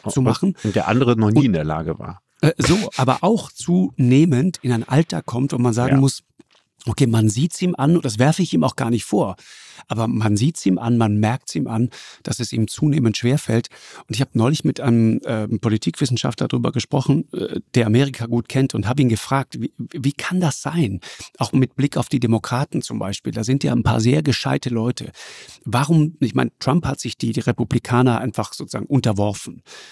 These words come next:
Speaker 1: D-, das ist eine andere Statik, ja, der, der Macht, die, die man dort sieht.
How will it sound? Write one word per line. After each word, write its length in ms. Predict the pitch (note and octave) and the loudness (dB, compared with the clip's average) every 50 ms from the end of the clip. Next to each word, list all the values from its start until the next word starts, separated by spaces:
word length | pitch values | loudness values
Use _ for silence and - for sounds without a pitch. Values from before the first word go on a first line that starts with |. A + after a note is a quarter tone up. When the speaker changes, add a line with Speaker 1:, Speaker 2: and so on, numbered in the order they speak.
| - _ - | -18 _ -8
Speaker 1:
D-, 200 | C3 A2+ - A#2+ | -8 -6 -6 -8
das 100 | A#2 C3 | -6 -6
ist 140 | B2+ - - | -4 -2 0
eine 180 | C3 B2+ - | 0 0 2
andere 640 | B2 C3 C3+ C3 G#2+ A#2 A2+ A2 A2 A2 A2 G#2+ G2+ | 4 4 4 4 4 2 2 2 2 2 2 0 -2
Statik, 640 | - - - A2 A2 A#2 - - A#2 - - - | -4 -4 -2 -2 -2 -2 -2 -4 -6 -8 -8 -14
ja, 320 | - - G#2 G#2+ A2 B2 | -12 -10 -8 -6 -6 -6
der, 160 | B2+ - A#2 - | -6 -6 -6 -4
der 160 | - B2 A#2 | -2 -2 0
Macht, 500 | A2+ A#2+ A#2+ - - - - - - - - | 0 0 0 -2 -6 -14 -18 -18 -18 -12 -6
die, 220 | - A2 G#2 G2+ - | -4 -4 -4 -4 -4
die 120 | - A2+ | -2 0
man 160 | G#2 G#2 G#2+ | 0 0 2
dort 220 | G#2+ G#2+ G#2+ G2+ - | 2 0 0 0 -2
sieht. 260 | A2 A2+ G#2 - | -2 -2 -2 -2